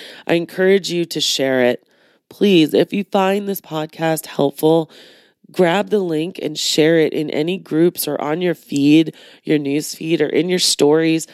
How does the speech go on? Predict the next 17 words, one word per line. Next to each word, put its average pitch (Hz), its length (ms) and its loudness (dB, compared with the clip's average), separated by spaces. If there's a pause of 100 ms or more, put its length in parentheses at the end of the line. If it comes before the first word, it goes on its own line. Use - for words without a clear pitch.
(260)
Michelle, 170 640 0
thank 208 320 -6
you 202 80 -6
so 135 280 -4
much 131 360 -2
for - 120 -6
sharing 131 420 -4
this - 120 -14
podcast - 520 -6
every 143 220 -2
week. 143 360 -4 (460)
It 170 180 -2
just - 380 -8
makes 160 320 0
me 160 120 -2
so 151 280 2
happy 143 480 -4